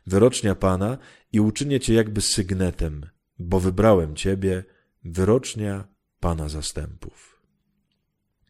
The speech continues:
Kochani, zobaczcie, krótka księga, niedługa, ale taka bardzo piękna, prosta, taka pogodna, taka, gdzie Pan Bóg się dopomina o swoje, pokazuje ludziom,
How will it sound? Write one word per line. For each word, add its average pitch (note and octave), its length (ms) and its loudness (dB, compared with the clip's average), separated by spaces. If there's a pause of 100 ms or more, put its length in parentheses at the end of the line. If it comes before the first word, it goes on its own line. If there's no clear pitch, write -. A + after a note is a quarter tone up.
(1200)
Kochani, E3+ 160 -4
zobaczcie, D3+ 360 2
krótka D3 420 2
księga, F2+ 760 0
niedługa, G2 960 -4 (480)
ale G#2 840 0 (360)
taka A#2+ 240 -4
bardzo C#3+ 340 -2
piękna, C#3+ 420 0
prosta, A#2+ 380 -2
taka G2 240 -4
pogodna, A2+ 560 -2
taka, G2 380 -10 (460)
gdzie G2+ 100 -6
Pan E3+ 200 2
Bóg F3+ 140 -2
się D3 100 2
dopomina C3+ 540 0
o G2 60 2
swoje, E2+ 460 -2
pokazuje A#2+ 580 0
ludziom, A#2+ 580 2